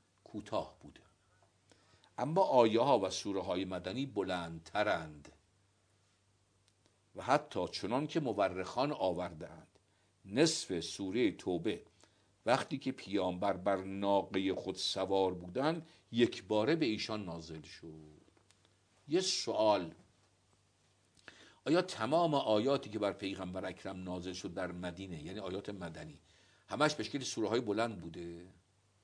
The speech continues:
نداشتیم فقط یه دونه آیه نازل بشه؟ نداشتیم؟ الیوم اکملت لکم دینکم و اتممت علیکم نعمتی و رضیت لکم الاسلام دینا.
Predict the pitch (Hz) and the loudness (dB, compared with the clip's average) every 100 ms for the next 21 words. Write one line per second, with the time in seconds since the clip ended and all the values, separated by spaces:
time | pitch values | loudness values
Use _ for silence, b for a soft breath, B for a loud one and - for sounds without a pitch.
0 | _ _ _ _ _ _ b b b b | _ _ _ _ _ _ b b b b
1 | 135 160 151 135 - 113 117 110 110 139 | -2 2 2 0 0 2 2 0 6 6
2 | 120 120 101 104 101 95 92 90 87 - | 6 0 2 2 2 -2 -4 -6 -6 -8
3 | 87 90 95 107 - _ _ _ _ _ | -8 -10 -14 -20 -20 _ _ _ _ _
4 | _ _ _ _ _ _ 101 95 - 85 | _ _ _ _ _ _ -10 -10 -10 -14
5 | 87 90 _ _ _ _ _ _ _ _ | -18 -20 _ _ _ _ _ _ _ _
6 | _ _ _ _ - 101 101 127 143 113 | _ _ _ _ 0 0 4 4 4 2
7 | 101 - 101 101 101 98 - 95 90 98 | -4 -4 -4 -4 -4 -4 -4 -10 -10 -10
8 | 92 85 92 101 95 - 92 92 95 98 | -10 -10 -8 -6 -6 -8 -12 -8 -6 -4
9 | 92 92 92 95 92 92 101 95 95 98 | -6 -8 -10 -10 -10 -10 -8 -8 -6 -8
10 | 92 90 92 92 92 95 92 90 87 90 | -8 -10 -10 -8 -10 -10 -10 -8 -8 -10
11 | 92 123 | -8 -8